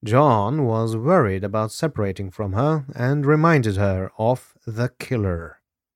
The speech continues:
The two parted in Houndsditch, and she promised to be home no later than four P M.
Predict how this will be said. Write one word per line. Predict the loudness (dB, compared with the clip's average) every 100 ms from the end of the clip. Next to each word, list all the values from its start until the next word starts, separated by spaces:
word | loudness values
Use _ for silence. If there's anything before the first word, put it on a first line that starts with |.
| _ _ _ _ _ _ -8
The | -2 -2
two | 2 2
parted | 4 4 4 2 0
in | 0 -2
Houndsditch, | -4 0 2 2 -4 -10 -10 -10 -12 -14 -16 _ _ -20
and | -16
she | -14
promised | -6 4 6 6 0 -8 _ _ _ -14
to | -8
be | -2
home | 2 2 2 0
no | 0 0
later | -2 -2 -2 -2 0 -2
than | -2 -4 -8
four | -12 -2 2 2
P | 0 -4 -2
M. | -2 -4 -10